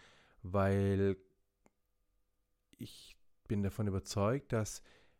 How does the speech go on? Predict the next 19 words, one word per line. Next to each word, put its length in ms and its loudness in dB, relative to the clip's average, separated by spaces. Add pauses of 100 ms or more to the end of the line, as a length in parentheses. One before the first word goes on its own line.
wenn 200 -2
uns 120 -4
die 100 -12
Sinnhaftigkeit 840 -4
fehlt, 560 -2 (560)
naja, 420 -2
warum 280 -2
soll 240 -4
ich 120 -4
mich 180 -4
denn 200 -2
dann 280 0
überhaupt 600 0
auf 140 -4
den 260 -6
Weg 260 -4
der 180 -2
Anstrengung 680 -4
machen 380 -4